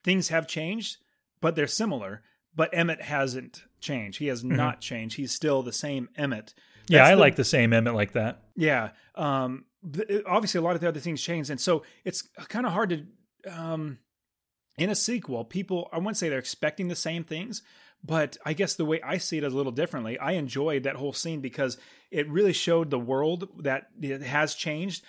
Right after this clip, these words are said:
Speaker 1: but it did harken back to the, like, you can't just, in my opinion, you can't just completely do away with part one and act like it literally never existed, um, and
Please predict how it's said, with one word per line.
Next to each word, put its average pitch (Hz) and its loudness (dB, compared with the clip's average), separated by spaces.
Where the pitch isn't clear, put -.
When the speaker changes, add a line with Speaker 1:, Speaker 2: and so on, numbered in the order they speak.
Speaker 1:
but 151 2
it 143 -2
did 180 2
harken 165 -2
back 135 -4
to 139 -4
the, 127 -4
like, 131 -10
you 156 -4
can't 220 -4
just, 180 -4
in 165 -6
my 175 2
opinion, 113 -4
you 151 -6
can't 202 -2
just 151 -8
completely 151 -6
do 127 -2
away 139 -4
with 127 -10
part 135 -4
one 117 -4
and 143 -4
act 143 -2
like 135 0
it 135 -6
literally 139 0
never 131 -2
existed, 113 -8
um, 123 -4
and 131 -4